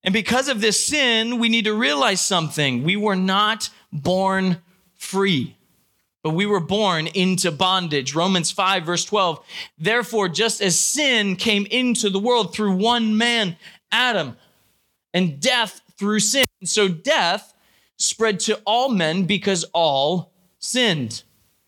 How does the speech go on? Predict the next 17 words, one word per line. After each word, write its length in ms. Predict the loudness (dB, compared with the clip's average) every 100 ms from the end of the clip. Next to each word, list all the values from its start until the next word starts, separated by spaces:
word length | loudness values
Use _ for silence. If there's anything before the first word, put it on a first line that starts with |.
| _ _ _ _ -4
And 80 | 0
then 80 | 0
the 100 | 0
beginning 380 | 0 0 0 0
of 80 |
Romans 400 | 0 0 0 -2
five 260 | -2 -2 0
nineteen, 500 | 0 -2 0 0 0
For 240 | -2 -2
as 460 | 0 0 0 -4 -8 _ _ _
by 140 | -4 -2
the 140 | -2
one 340 | 0 0 2 2
man's 300 | 2 0 -2
disobedience, 1300 | -2 0 0 0 0 0 -2 0 0 0 0 -2 -6 _ _ _ _ -2
the 140 | -2
many 680 | 2 0 0 0 0 0